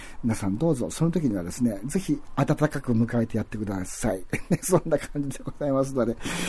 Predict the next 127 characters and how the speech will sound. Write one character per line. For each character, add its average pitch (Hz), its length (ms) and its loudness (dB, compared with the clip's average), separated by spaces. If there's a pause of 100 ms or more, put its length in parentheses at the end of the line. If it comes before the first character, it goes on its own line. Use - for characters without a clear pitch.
(280)
ど 131 120 4
う 117 40 6
ぞ 113 120 2
よ 113 80 2
ろ 123 100 4
し - 100 -8
く 131 120 -2
お 131 40 2
願 127 160 2
い 135 40 0
い - 20 -4
た 131 100 -4
し - 120 -2
ま 151 80 4
す。 - 60 -4 (460)
ま 254 200 10
あ、 - 20 12
あ 226 60 12
の 220 340 12
ね、 220 320 8
え 190 160 10
ー、 - 20 6
投 196 240 8
票 185 220 6
の 175 80 8
方、 165 220 10
続 147 280 8
々 165 180 8 (100)
と、 233 340 10
あ 160 100 6
の、 151 320 8
い 165 60 0
た 160 100 8
だ 160 60 10
い 156 40 8
て 170 60 4
お 160 40 6
り 160 40 6
ま 160 80 8
す。 - 140 -2 (260)
も 160 80 12
う - 20 8
本 220 280 10
当 214 120 8
に 202 200 6
あ 175 60 8
り 180 60 10
が 180 80 12
と 165 80 6
う 147 40 10
ご 139 60 8
ざ 147 80 10
い 143 40 10
ま 143 100 10
す。 - 140 0 (220)
ね、 180 160 10
や 175 80 12
り 185 80 12
方 196 180 8
が 196 60 8
分 202 120 10
か 226 80 10
ん 214 60 10
な 202 80 8
か 185 100 8
っ 180 80 0
た 202 100 8
っ - 40 8
て - 140 0
い 156 40 8
う 143 80 8
方 151 160 4
も 147 100 8
い 139 40 8
ら 147 60 8
っ 147 40 6
し - 120 2
ゃ 156 40 8
い 151 40 8
ま 151 100 6
し - 80 -2
た。 - 240 4
ね、 165 120 6
そ - 140 4
う 190 40 8
い - 0 -
う 185 40 2
方 190 160 6
が 175 60 8
も 131 120 8
う - 20 2
で 113 80 2
す 147 100 -6
ね、 151 220 8 (240)
え 160 120 10
ー、 151 40 6
こ 165 100 6
の 156 80 8
天 170 200 4
ナ 165 100 8
ビ 165 80 6
を 156 80 8
聞 185 160 0
い - 20 0
て 190 100 6
分 185 140 10
か 214 60 8
っ 208 80 6
た 190 80 8
っ - 80 6
て - 80 4
い - 20 8
う 135 40 4
方 135 200 2
も 135 80 8
い - 20 8
ら 139 60 6
っ 139 40 4
し - 100 2
ゃ - 20 0
っ - 20 -4
た 135 120 4
み 127 60 6
た 117 100 6
い 104 40 4
で 107 120 2
す。 - 120 -10